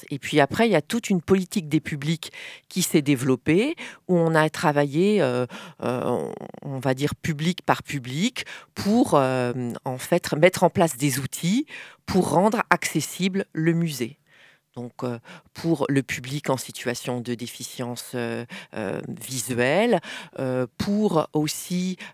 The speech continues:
euh, le public en situation de déficience intellectuelle aussi, on a créé des outils. Euh, on a aussi mis en place des outils, euh, je pense au visioguide, euh, pour, euh, les gens, euh, pour les,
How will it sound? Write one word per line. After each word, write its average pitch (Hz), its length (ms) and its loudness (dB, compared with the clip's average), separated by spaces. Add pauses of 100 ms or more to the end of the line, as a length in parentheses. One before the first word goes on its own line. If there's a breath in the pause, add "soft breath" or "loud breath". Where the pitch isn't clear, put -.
euh, 135 160 -2
le 135 160 -2
public 147 520 -6
en 135 80 -2
situation 135 680 -2
de 131 100 0
déficience 127 600 -4
intellectuelle 170 640 0
aussi, 190 280 0
on 190 120 2
a 139 80 0
créé 170 460 2
des 123 220 -2
outils. 196 520 -4 (460 loud breath)
Euh, 135 340 2
on 143 200 2
a 147 200 6
aussi 170 320 2
mis 170 200 4
en 151 100 2
place 156 400 4
des 135 220 -2
outils, 170 500 -8 (360 loud breath)
euh, 117 260 -4
je 127 120 0
pense 139 320 0
au 135 60 0
visioguide, 151 760 0 (320 loud breath)
euh, 123 260 2
pour, 147 360 0
euh, 123 180 4
les 135 180 2
gens, 160 460 4
euh, 120 680 2 (800)
pour 131 100 -2
les, 127 180 0